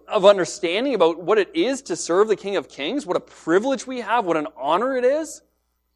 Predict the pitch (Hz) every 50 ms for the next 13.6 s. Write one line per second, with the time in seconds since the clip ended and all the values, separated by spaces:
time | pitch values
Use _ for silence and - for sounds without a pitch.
0 | _ _ _ _ - 156 208 240 277 294 294 277 262 233 214 220 220 214 208 175
1 | 131 139 143 165 190 240 220 214 180 160 175 156 143 147 175 240 285 269 - 180
2 | 151 147 151 156 - 170 165 165 156 - 170 147 123 107 107 117 110 - - 131
3 | 123 127 143 151 117 131 131 147 151 147 147 - 127 - 156 156 - 127 110 151
4 | 180 185 - - 104 107 135 139 _ _ _ _ _ _ _ _ _ _ _ _
5 | _ 120 131 139 135 135 - - 156 170 185 190 190 185 - 190 165 196 208 208
6 | - 185 170 156 156 147 143 139 139 131 123 120 117 120 127 151 175 - _ _
7 | _ _ _ _ _ - 208 214 254 320 349 359 359 339 - - 233 240 214 185
8 | - - - - 359 359 311 254 202 160 165 165 139 113 - - - _ - -
9 | _ _ _ _ _ _ _ _ _ _ _ - - - 180 - - 233 285 269
10 | - - 339 349 370 339 220 196 160 151 123 110 98 95 - _ _ _ _ _
11 | _ _ _ - 202 180 226 208 214 196 170 151 151 175 220 277 302 277 247 202
12 | 160 156 202 185 175 160 147 - - 208 220 214 190 160 143 151 160 - 180 165
13 | 151 139 - 139 131 123 113 101 73 65 -